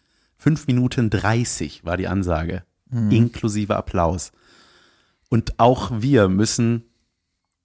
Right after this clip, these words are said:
Speaker 1: also man, man muss ja erstmal hoch und du gehst ja nicht hoch und fängst eine Nummer an.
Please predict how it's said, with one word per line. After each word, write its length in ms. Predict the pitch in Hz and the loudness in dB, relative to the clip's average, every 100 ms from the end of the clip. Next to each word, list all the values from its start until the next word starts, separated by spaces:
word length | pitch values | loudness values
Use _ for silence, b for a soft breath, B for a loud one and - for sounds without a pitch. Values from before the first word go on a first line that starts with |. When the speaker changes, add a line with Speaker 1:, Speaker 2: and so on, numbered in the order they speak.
| - - | -14 -4
Speaker 1:
also 140 | 113 | 2
man, 140 | 110 117 | 2 4
man 200 | 110 117 | 4 4
muss 180 | 143 - | 4 4
ja 120 | 113 | 2
erstmal 200 | 113 113 | 4 4
hoch 140 | 131 | 4
und 100 | 131 | 4
du 60 | 110 | 0
gehst 160 | 110 123 | 2 2
ja 40 | |
nicht 140 | 110 151 | 2 2
hoch 100 | 127 | 0
und 100 | 110 | -2
fängst 300 | - 139 - | -2 -2 2
eine 60 | |
Nummer 220 | 117 147 95 | 2 2 2
an. 300 | 107 143 | 0 -2